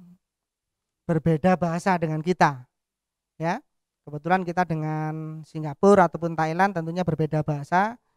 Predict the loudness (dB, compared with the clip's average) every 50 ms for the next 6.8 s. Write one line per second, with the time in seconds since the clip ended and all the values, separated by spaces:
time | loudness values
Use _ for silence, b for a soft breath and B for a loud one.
0 | _ _ -6 -2 -2 0 0 0 -2 -2 -4 -6 -6 -6 -4 -4 -4 -4 -2 2
1 | 4 4 4 4 2 _ _ _ _ _ _ _ _ -8 -4 -2 -2 0 2 2
2 | 2 2 2 2 2 2 2 0 0 -2 -4 -2 -4 -4 0 2 2 2 2 0
3 | -6 _ _ _ _ _ _ _ _ _ _ _ _ _ _ _ _ _ _ _
4 | _ _ _ _ _ _ _ _ _ _ _ 2 4 4 6 6 4 4 2 2
5 | 2 2 4 4 4 4 6 4 4 2 4 2 2 4 4 4 6 6 6 6
6 | 6 4 4 4 2 2 2 2 4 4 4 4 4 0 -6